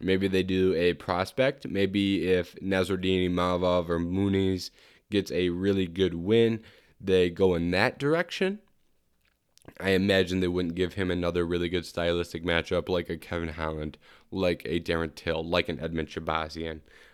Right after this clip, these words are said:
Um, so I imagine he's gonna get a, a good grappler next. And if you need more evidence, look at Roxanne Modafferi versus Casey O'Neill.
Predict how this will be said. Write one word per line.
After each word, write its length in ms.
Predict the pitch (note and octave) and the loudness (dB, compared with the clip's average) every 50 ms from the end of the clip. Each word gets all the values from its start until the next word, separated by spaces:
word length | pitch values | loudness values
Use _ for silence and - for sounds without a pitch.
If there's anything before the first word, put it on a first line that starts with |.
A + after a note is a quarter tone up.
| _ - - | _ -20 -20
Um, 200 | - - - - - | -18 -18 -18 -18 -10
so 160 | - - G#2 | -4 -2 0
I 20 | |
imagine 360 | G2 G2+ G2 F#2 F2 D#2 F2+ | 2 2 2 2 2 2 0
he's 140 | E2+ D#2+ D2+ | -2 -4 -4
gonna 180 | - F2 E2 D2+ | -4 -6 -6 -4
get 260 | - E2 D#2+ D2+ - - | -4 -4 -6 -6 -8 -8
a, 200 | - D#2 D#2+ - - - | -8 -8 -8 -8 -10 -10
a 160 | D2+ E2 D2+ - _ _ _ _ | -10 -10 -10 -12 _ _ _ _
good 220 | - F2+ E2+ D#2 E2+ | -2 -2 -2 0 -2
grappler 460 | F2 E2 D#2 D2+ - E2 D#2 D2+ D2 - _ _ - - _ _ - | -2 -4 -4 -4 -4 -4 -4 -6 -6 -10 _ _ -20 -20 _ _ -6
next. 640 | E2+ F2+ F2 D#2+ - - - - - - - - _ _ _ _ _ _ _ _ _ _ _ _ _ _ _ _ _ _ _ _ _ _ _ _ _ _ _ - | -4 -2 -2 -4 -4 -10 -14 -14 -14 -14 -14 -18 _ _ _ _ _ _ _ _ _ _ _ _ _ _ _ _ _ _ _ _ _ _ _ _ _ _ _ -8
And 320 | G#2 G#2 A2 G#2 F#2 E2+ - - - - - - _ | -2 0 2 2 2 0 -2 -10 -20 -20 -20 -20 _
if 160 | - E2 E2+ | -16 -8 -4
you 80 | G2+ G#2 | 0 2
need 180 | G#2 G2+ G2 | 2 2 2
more 220 | G2 G2 F#2 F2+ E2+ | 2 2 0 0 0
evidence, 460 | F2+ F2 E2+ F2 F2+ F2 - - - | -2 -2 -2 -2 -2 -2 -4 -4 -2
look 180 | G2+ F#2 F2+ - | -2 -2 0 0
at 180 | F#2 - - | -2 -2 -2
Roxanne 400 | - C#2+ E2 E2+ - - F#2 F2 | -4 -6 -6 -4 -2 0 0 0
Modafferi 480 | E2+ E2 D#2+ E2 - - G#2+ G#2+ A2 G2 | 0 -2 -2 -4 -2 0 2 2 4 4
versus 300 | F#2+ F2+ - G2+ F#2+ - | 2 0 -2 -2 -6 -8
Casey 460 | - - F#2+ F2+ F2 - - D2 B1 | -8 -4 -2 -2 -2 -2 -6 -8 -6
O'Neill. 520 | D2+ E2 E2 F2 G2+ A#2+ B2+ C3+ C3+ C3 | -4 -4 -2 2 4 4 4 4 4 0